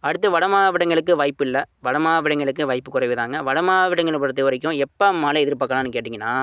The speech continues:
ஏப்ரல் முதல் வாரத்துல வட மாவட்டங்கள் முழுவதுமே ஏப்ரல் மாதம், மே மாதம் மிகவும் சிறப்பான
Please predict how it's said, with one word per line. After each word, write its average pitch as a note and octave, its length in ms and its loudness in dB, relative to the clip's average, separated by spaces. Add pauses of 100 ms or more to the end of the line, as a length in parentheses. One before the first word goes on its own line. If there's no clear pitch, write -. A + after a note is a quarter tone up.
(1000)
ஏப்ரல் A3 460 2 (540)
முதல் E3+ 540 2
வாரத்துல D3+ 460 0 (480)
வட C3 280 0
மாவட்டங்கள் D#3+ 720 0
முழுவதுமே E3 580 2 (360)
ஏப்ரல் G3 420 2
மாதம், D#3+ 320 2
மே D3 180 0
மாதம் C#3 420 0 (1080)
மிகவும் F#3 440 2
சிறப்பான C#3+ 520 0